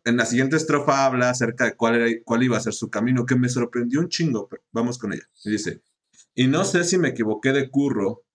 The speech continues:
podría haberme dejado esas orejeras de burro, seguir el signo, acabar el cap,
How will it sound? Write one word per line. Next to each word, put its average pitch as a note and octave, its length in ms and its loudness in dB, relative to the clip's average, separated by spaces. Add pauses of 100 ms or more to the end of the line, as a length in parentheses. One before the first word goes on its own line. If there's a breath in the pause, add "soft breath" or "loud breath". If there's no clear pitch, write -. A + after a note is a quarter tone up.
(100)
podría C#3+ 400 2
haberme D#3 340 2
dejado B2+ 480 0
esas B2+ 240 -4
orejeras B2 480 0
de A2 80 0
burro, A2+ 520 -2 (160)
seguir A#2+ 360 0
el E3 140 2
signo, D#3+ 720 -2 (100)
acabar G#2+ 440 0
el C#3 180 -2
cap, A#2+ 340 0